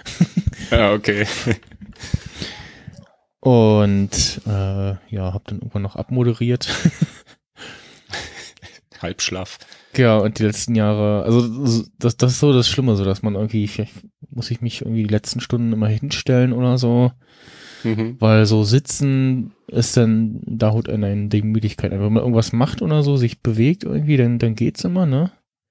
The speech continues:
Speaker 2: Ja, aber vierundzwanzig Stunden ist ja auch extrem, also.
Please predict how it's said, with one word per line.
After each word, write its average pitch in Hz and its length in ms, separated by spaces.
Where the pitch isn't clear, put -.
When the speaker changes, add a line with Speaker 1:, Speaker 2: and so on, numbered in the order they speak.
Speaker 2:
Ja, 101 140
aber 98 160
vierundzwanzig 107 560
Stunden 104 200
ist 98 120
ja 90 60
auch - 100
extrem, 90 480
also. 87 420